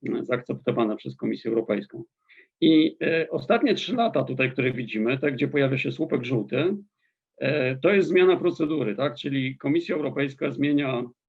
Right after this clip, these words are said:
e, procedurę na tak zwaną dwuetapową. E, więc popatrzmy, dwa tysiące osiemnasty rok, z Polski złożono dziewięć tych tak zwanych not koncepcyjnych, concept notes, my je nazywamy fiszkami w skrócie,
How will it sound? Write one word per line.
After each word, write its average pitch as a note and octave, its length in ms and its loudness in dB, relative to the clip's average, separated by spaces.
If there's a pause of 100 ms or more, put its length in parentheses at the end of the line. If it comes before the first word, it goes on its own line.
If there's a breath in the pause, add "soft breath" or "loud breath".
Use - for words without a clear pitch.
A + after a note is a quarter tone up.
(800)
e, A2+ 280 -2
procedurę C#3 500 -2
na C3 120 2
tak C3 140 -4
zwaną B2+ 280 -2
dwuetapową. B2+ 800 -4 (720)
E, A#2 340 -4 (760)
więc C#3 260 0
popatrzmy, C#3 440 -2
dwa D#3 160 0
tysiące D#3 440 0
osiemnasty C#3 580 -2
rok, D#3+ 380 0 (440)
z - 320 -20
Polski E3+ 460 -2
złożono C#3 720 0 (220 soft breath)
dziewięć D3 640 0
tych C3+ 140 -4
tak C#3 180 -2
zwanych C3+ 340 0
not C#3+ 200 0
koncepcyjnych, C#3+ 680 -2
concept C3 360 -4
notes, E3+ 360 0
my B2+ 100 -2
je A#2 60 0
nazywamy B2+ 420 -2
fiszkami C3+ 480 -2
w F3+ 60 -10
skrócie, F3 500 -6